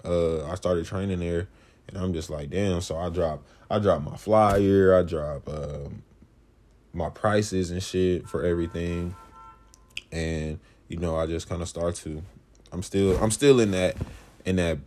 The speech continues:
uh, building, building zone, but, uh, I'm happy where I'm at, you know what I'm saying? Uh, I got a few clients right now, about three. Probably, I'm pretty sure it's gonna pick up, uh, in the next couple of weeks, especially now that I'm doing group training classes.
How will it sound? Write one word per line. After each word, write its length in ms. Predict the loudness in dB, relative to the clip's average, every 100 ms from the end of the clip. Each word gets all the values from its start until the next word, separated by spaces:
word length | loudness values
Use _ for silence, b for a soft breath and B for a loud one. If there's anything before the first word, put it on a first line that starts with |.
| -14 -6
uh, 240 | -2 -2
building, 640 | -2 4 8 8 6 -2 2
building 360 | 6 8 6
zone, 420 | 0 -2 -2 -4 -4
but, 180 | -2
uh, 340 | -2 -4 -6 -10 -14 _ -4
I'm 140 | 0
happy 300 | 2 2 2
where 180 | 0 -2
I'm 180 | -2 -6
at, 200 | -6 -8
you 80 | -8
know 120 | -8
what 40 |
I'm 80 | -8
saying? 380 | -8 -6 -6 -8 B B B B
Uh, 140 | -4 -2
I 120 | 2
got 180 | 4 2
a 40 |
few 200 | 2 0
clients 420 | 0 0 0 0
right 100 | -4
now, 180 | -6 -4
about 380 | 0 2 0 -2
three. 380 | 0 2 2 -2 -8 -20 -2
Probably, 460 | 4 6 4 -2 -4
I'm 160 | -6 -2
pretty 160 | -2 -2
sure 200 | 0 0
it's 140 | 0
gonna 180 | -4 -8
pick 280 | -6 -2 2
up, 180 | 2 0 -8
uh, 260 | -2 -2 -2
in 80 | -6
the 80 | -4
next 260 | -4 -4
couple 300 | -2 -2 -2
of 60 | -2
weeks, 420 | 0 0 -4 -18 B B B B B -14 -18 -20 _
especially 420 | -6 0 0 2
now 160 | 2 2
that 100 | 2
I'm 160 | 0 -2
doing 240 | -4 -2
group 240 | 0 0
training 320 | 0 -2 -2 0
classes. 560 | 2 2 0 -10 -12